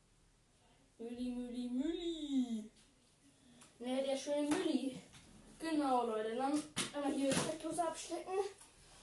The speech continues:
Und dann, ja, genau, haben wir eigentlich fertig aufgeräumt. Ich wollte mit euch ein paar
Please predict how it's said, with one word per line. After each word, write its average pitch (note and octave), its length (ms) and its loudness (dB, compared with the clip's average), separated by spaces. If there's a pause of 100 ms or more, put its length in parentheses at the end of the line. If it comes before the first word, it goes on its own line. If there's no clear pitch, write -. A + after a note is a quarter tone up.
(100)
Und C#4 200 0
dann, D4 200 6 (1300)
ja, F#4 80 0 (100)
genau, E4 160 -4
haben D#4 180 0
wir C4 80 4
eigentlich C4+ 160 0
fertig D4+ 240 0
aufgeräumt. B3 560 0 (1040)
Ich D#4 160 8
wollte D4 260 12
mit C4+ 120 2
euch B3+ 300 8
ein A#3+ 140 2
paar C4 420 8